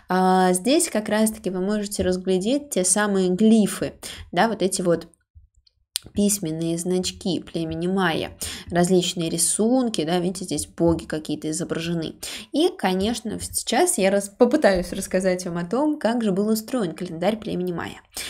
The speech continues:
Ну, во-первых, у племени майя было два времени.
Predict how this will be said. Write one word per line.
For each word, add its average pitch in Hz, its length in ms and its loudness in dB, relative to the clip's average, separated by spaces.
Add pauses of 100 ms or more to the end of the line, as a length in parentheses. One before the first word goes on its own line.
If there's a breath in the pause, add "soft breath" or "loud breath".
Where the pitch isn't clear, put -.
(140)
Ну, 185 80 -4
во-первых, 240 520 2
у - 40 -12
племени 175 400 -2
майя 240 300 2
было 208 380 0
два 180 540 -2
времени. 175 540 -2